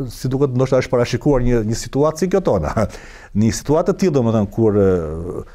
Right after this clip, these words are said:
ka një ngërç në, në ecurinë e, e vendit, atëherë i takon elitës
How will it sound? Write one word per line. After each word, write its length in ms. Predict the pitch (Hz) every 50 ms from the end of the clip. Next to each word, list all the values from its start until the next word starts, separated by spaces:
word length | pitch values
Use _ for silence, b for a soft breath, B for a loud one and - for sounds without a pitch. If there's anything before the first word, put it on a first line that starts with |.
| b b b b -
ka 120 | - 110 113
një 180 | 117 120 120 127
ngërç 340 | 123 143 180 156 104 - - - - - 71 82
në, 180 | 95 104 104 104 101 95 92 90 95 101
në 160 | 107 101 98 104
ecurinë 460 | 104 - - 123 131 131 117 104 98
e, 80 | 98 98 87 - - 95
e 40 | 95 90 85
vendit, 340 | 85 107 123 143 175 180 170
atëherë 220 | 160 - 180 180
i 40 | 175
takon 340 | 170 151 156 - 175 160 -
elitës 480 | - 113 113 127 170 170 185 185 185